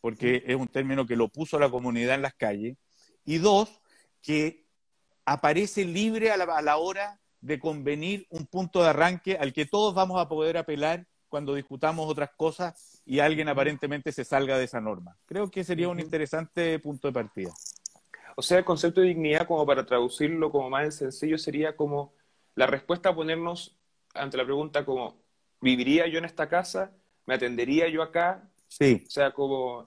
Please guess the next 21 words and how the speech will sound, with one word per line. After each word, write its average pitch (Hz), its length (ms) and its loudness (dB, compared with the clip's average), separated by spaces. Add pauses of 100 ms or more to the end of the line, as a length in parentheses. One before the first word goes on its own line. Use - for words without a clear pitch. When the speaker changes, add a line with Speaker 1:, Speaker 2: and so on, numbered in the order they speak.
Speaker 2:
es, 139 180 -12
es 139 140 -8
como 143 240 2
eso. 131 180 0
Speaker 1:
Tiene 123 280 0
Speaker 2:
Tiene, 160 260 6
Speaker 1:
mucho 196 260 4
Speaker 2:
tiene, 151 120 6
Speaker 1:
de 107 180 4
eso. 95 240 -14 (280)
Speaker 2:
tiene 208 180 4
algo 220 220 2
que 202 100 0
ver 202 160 0
también 190 220 -4
como, 175 200 -2
como 139 160 -2
con 123 140 -2
lo 104 60 -6
empático 107 500 -2
también. 87 360 -10